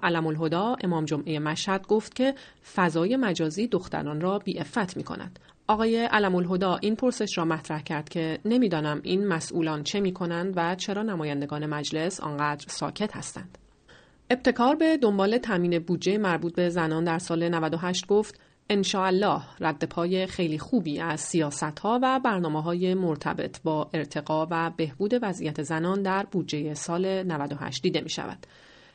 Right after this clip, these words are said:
این لحن سخن گفتن معاون رئیس جمهور نشان می‌دهد که وی به تصویب این بخشنامه از بودجه در مجلس امید چندانی ندارد.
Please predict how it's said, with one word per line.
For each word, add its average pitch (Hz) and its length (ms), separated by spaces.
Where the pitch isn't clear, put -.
این 202 140
لحن 226 280
سخن 247 360
گفتن 269 360
معاون 269 360
رئیس 262 280
جمهور 269 400
نشان 202 300
می‌دهد 151 380
که 170 100
وی 196 320
به 214 160
تصویب 202 520
این 214 200
بخشنامه 147 500
از 151 280
بودجه 160 380
در 233 220
مجلس 151 520
امید 156 200
چندانی 147 600
ندارد. - 560